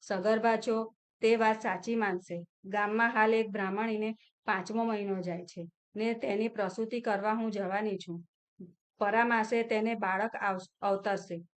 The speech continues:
એટલે તે બાળકની સુવાવડ થઈ છે ને બાળક અવતર્યું છે તેવું જાહેર કરીશું. આમ તમે સંતાન પ્રાપ્તિ કરી શકો ને આ વાત કોઈ જાણશે પણ નહીં." સંતાનની લાલસામાં રાણીએ તે પ્રમાણે વર્તન કર્યું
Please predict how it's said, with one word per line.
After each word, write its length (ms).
એટલે 300
તે 160
બાળકની 520
સુવાવડ 560
થઈ 280
છે 320
ને 160
બાળક 380
અવતર્યું 540
છે 380
તેવું 260
જાહેર 380
કરીશું. 480
આમ 240
તમે 260
સંતાન 460
પ્રાપ્તિ 380
કરી 280
શકો 380
ને 200
આ 440
વાત 240
કોઈ 220
જાણશે 560
પણ 200
નહીં." 280
સંતાનની 640
લાલસામાં 640
રાણીએ 520
તે 120
પ્રમાણે 420
વર્તન 440
કર્યું 360